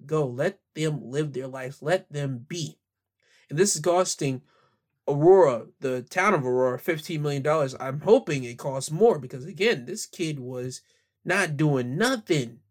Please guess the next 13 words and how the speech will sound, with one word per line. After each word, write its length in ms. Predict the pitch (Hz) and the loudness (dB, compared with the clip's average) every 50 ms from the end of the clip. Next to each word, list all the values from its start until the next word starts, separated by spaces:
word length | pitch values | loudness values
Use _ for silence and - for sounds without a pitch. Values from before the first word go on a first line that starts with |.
| _ _ _ _ _ _ _ _ _ _ | _ _ _ _ _ _ _ _ _ _
Not 400 | 202 226 254 285 285 254 220 165 | -4 -2 0 0 0 -2 -4 -4
doing 300 | 156 175 165 151 143 156 | -2 0 0 0 0 0
nothing. 280 | 196 220 233 220 - 190 | -2 -2 -4 -4 -4 -6
He 60 | 233 | -6
was 260 | 240 240 214 160 135 123 123 139 | -2 -2 -2 -2 -2 -8 -10 -8
minding 400 | 156 170 202 226 226 226 214 190 | -6 -4 -2 0 0 0 0 0
his 160 | 185 202 190 151 | 0 -2 -2 -2
business, 480 | 139 139 175 202 214 202 190 185 - - - | -4 -2 0 0 0 0 -2 -6 -10 -10 -6
and 140 | 156 151 151 | -4 -2 -2
somebody, 760 | 151 - - 233 269 285 262 226 208 190 175 156 127 123 117 - - - - - _ - | -2 -4 -4 -4 -4 -6 -6 -6 -4 -4 -4 -4 -4 -8 -12 -16 -20 -20 -20 -20 _ -4
a 100 | 151 147 | -4 -2
nosy 960 | 135 131 135 143 180 214 247 277 262 240 208 156 127 120 120 120 120 117 123 - _ _ | -2 -2 -2 -2 0 0 0 0 2 0 0 0 -2 -6 -10 -12 -12 -14 -16 -20 _ _
doo-doo-doop, 720 | 277 277 294 277 247 208 185 165 196 233 202 131 - - | 0 0 4 6 8 8 8 8 6 2 2 0 -4 -10